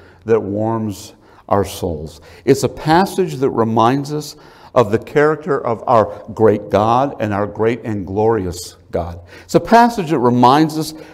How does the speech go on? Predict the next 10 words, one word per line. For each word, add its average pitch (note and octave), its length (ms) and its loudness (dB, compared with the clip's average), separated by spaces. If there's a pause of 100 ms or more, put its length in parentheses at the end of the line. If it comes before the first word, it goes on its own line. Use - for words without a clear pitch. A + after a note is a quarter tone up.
that C#3 120 6
his B2+ 140 0
promises D3 680 -2
are A2 80 -8
true, A#2+ 520 -12 (840)
that A2+ 200 2
his G#2+ 260 -2 (200)
love A2 600 2 (580)
is G2 500 -2 (100)
unending G2+ 760 -6